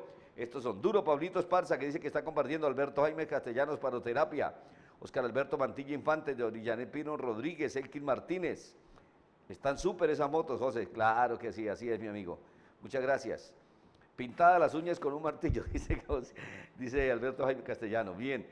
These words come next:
¿Quién más está comentando? Carmen Carrero, de verdad, José, las mamás no todas,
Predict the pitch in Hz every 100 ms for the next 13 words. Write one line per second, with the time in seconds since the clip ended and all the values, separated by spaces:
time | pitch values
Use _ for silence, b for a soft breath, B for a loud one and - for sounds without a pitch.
0 | B B B 147 160 160 160 160 160 156
1 | 127 160 165 156 151 165 156 139 127 160
2 | 135 127 120 139 156 151 127 113 117 139
3 | 156 151 175 151 -